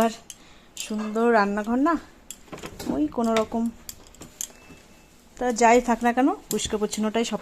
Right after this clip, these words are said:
থেকে বড়ো জিনিস। তা মেজে ধুয়ে দেখো এটার মধ্যে একদম রেখে একদম চাপাতে রেখে দিয়েছি, যাতে কোনো নোংরা না পড়ে। আর টিকটিকি টিকটিকি অনেকে পায়খানা করে তো তার জন্য। আর বড় দুটো এর মধ্যে তুলে দিয়েছি।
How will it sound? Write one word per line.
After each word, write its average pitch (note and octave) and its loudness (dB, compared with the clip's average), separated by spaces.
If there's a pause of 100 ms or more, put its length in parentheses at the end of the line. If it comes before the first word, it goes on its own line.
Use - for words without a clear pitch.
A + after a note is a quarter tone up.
থেকে A3+ 0
বড়ো G#3 2
জিনিস। D#4 2 (680)
তা A3 -6 (120)
মেজে G#3+ -2 (140)
ধুয়ে G#3 2 (100)
দেখো G#3+ 0 (100)
এটার A3 -2
মধ্যে A3+ 0
একদম A3+ -4 (400)
রেখে G#3+ 2
একদম A3 -2 (100)
চাপাতে G3+ 0
রেখে A3+ 0
দিয়েছি, A#3+ -6 (100)
যাতে G#3+ 0 (140)
কোনো A3 -2 (140)
নোংরা G#3+ 0
না A3+ 0
পড়ে। A#3+ 2
আর A#3+ -4
টিকটিকি G3+ -12
টিকটিকি G#3 -2
অনেকে G#3+ 0
পায়খানা G3 0
করে C#4 2
তো C#4 -6
তার G3+ 0
জন্য। B3 0 (840)
আর G3 -8 (120)
বড় G#3 0 (100)
দুটো A3 -4 (680)
এর G#3+ 2
মধ্যে G#3+ -4
তুলে A3+ 2
দিয়েছি। A#3 -2